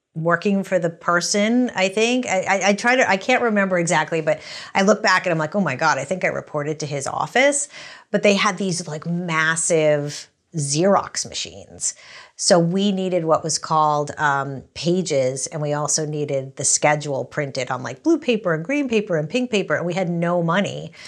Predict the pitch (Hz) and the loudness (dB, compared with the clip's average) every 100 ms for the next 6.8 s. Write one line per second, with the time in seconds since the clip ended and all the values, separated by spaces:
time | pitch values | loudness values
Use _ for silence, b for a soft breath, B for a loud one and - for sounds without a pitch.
0 | B B B - 180 170 - - 143 139 | B B B -6 -4 -4 -8 -2 0 0
1 | - - 135 151 160 165 156 151 147 147 | -4 -10 -8 -6 -6 -2 -2 -2 -2 -2
2 | 143 143 160 156 135 147 143 156 170 175 | -4 -4 -4 -4 -4 -6 -2 0 0 -2
3 | 170 - - 170 170 170 165 160 151 170 | -4 -6 -4 -4 -4 -2 -2 -2 -2 0
4 | 247 175 143 135 135 139 147 151 151 147 | 0 -2 -4 -4 -6 -6 -4 -2 -2 -4
5 | 139 160 165 165 139 151 605 - 254 - | -6 -4 -4 -4 -6 -4 -8 -2 -2 -2
6 | - 277 294 - - 269 - 254 | 2 2 2 -2 2 2 2 -6